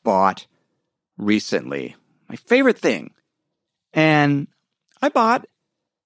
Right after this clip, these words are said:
a pair of dungarees, of oversized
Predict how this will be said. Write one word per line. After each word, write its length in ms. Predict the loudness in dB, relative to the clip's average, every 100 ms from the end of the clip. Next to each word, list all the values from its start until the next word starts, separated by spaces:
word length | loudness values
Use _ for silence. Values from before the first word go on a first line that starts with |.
| _ _ -6
a 140 | -6
pair 580 | -2 0 2 0 -2 -6 _ _ _ _ _ -6
of 160 | -4 -2
dungarees, 640 | 0 0 0 -2 -8 -20 _ _ _ 0
of 200 | 0 -2 _
oversized 960 | 0 2 0 -2 -2 0 0 -2 -4